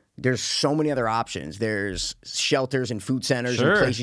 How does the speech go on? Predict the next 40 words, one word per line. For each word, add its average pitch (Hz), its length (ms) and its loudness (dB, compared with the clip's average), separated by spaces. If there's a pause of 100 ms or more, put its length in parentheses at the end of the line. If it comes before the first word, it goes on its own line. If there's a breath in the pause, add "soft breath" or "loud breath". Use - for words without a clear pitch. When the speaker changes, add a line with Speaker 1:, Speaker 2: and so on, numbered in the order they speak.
Speaker 1:
you 113 60 -4
can 120 140 -2
go 117 160 2
to 107 120 -8
get 98 320 -4
that." 92 360 -4
Speaker 2:
Yeah. 113 140 2
Speaker 1:
So 131 340 2
there'd 127 260 2
be, 123 120 -4
there 131 140 2
would 127 80 2
also 131 180 -2
be 123 120 0
an 123 60 -2
argument 120 420 -2
to 147 120 0
that 131 360 -2
where, 117 160 0
Speaker 2:
Yeah, 120 80 4
Speaker 1:
like, 110 160 2
Speaker 2:
yeah, 117 100 4
Speaker 1:
even 113 140 4
Speaker 2:
yeah, 107 60 0
yeah. 104 60 2
Speaker 1:
that's - 380 0
not, 110 320 -2 (280 soft breath)
you 165 80 0
know 226 60 4
what 254 80 4
I'm 220 60 -2
saying? 247 340 0
Speaker 2:
Yeah. 139 220 2
Speaker 1:
So 196 160 4
it's 190 140 0
like, 208 180 2
there, 185 160 2
it's, 151 340 0
it's 165 180 0
crazy. 143 920 0